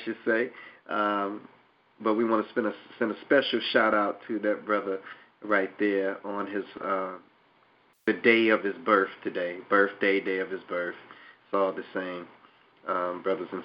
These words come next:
sisters. So, um, if you guys are out there, send some love to Brother Jordan Stubbs on his special day today, the anniversary of his birth. I think he made twenty-two years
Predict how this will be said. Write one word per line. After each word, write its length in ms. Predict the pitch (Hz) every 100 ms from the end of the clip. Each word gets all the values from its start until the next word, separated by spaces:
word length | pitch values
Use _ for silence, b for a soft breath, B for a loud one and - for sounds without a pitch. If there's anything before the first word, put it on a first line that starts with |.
| -
sisters. 360 | 90 - 82 - - B B _ -
So, 320 | 98 90 87 -
um, 380 | 98 95 92 95 - _ 85
if 140 | -
you 100 | 107
guys 260 | 110 107 104
are 120 | -
out 260 | 110 107 120
there, 180 | 107 -
send 140 | 156 156
some 160 | 131 123
love 220 | 117 110
to 60 |
Brother 240 | 98 104 101
Jordan 420 | 107 113 104 104 -
Stubbs 360 | 113 107 98 - -
on 180 | 107 98
his 180 | 110 101
special 400 | - 107 - 98
day 160 | 104 98
today, 380 | 92 101 98 - B B -
the 60 | 107
anniversary 800 | 127 120 113 123 127 - 117
of 140 | 110 107
his 160 | 110 87
birth. 280 | 131 113 107
I 80 |
think 220 | 101 208 208
he 80 | 170
made 220 | 151 156
twenty-two 480 | 170 165 156 156 143
years 380 | 135 123 120